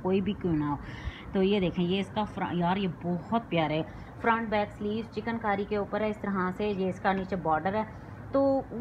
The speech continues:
कुछ लोग इतने नेगेटिव हो जाते हैं, उन्हें बात करने की भी सेंस नहीं होती कि वो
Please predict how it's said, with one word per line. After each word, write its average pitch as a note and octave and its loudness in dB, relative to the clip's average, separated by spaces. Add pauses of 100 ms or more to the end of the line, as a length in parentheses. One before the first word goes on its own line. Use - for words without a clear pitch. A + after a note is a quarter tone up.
(140)
कुछ D4+ -6
लोग C#4 2
इतने C#4 0
नेगेटिव A3+ 0
हो A3 0
जाते G#3 -2
हैं, A#3 0
उन्हें A#3 0
बात G3+ 2
करने A#3 0
की A#3+ -4
भी A3+ -2
सेंस G3+ -2
नहीं G3 0
होती G3 -2
कि A#3 -2
वो G#3 -2